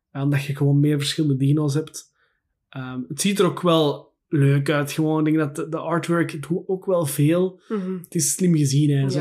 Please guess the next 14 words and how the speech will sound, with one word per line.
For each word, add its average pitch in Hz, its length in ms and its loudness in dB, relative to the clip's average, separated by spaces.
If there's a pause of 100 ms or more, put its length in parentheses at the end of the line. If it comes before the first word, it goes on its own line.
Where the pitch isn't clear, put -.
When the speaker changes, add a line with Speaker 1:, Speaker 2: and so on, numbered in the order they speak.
Speaker 2:
heel 143 80 -2
Speaker 1:
Jurassic 151 300 0
Speaker 2:
veel. 185 100 -4
Speaker 1:
Park-style, 156 640 -2
maar 147 120 0
dan 143 260 -2 (300)
gewoon 151 260 -2
schattig. 143 520 -4 (400)
Speaker 2:
Maar 208 200 -2
die 208 80 0
Speaker 1:
Eh, 202 60 0
Speaker 2:
meeples 190 380 -6
zijn 180 160 -6
gewoon 180 420 -8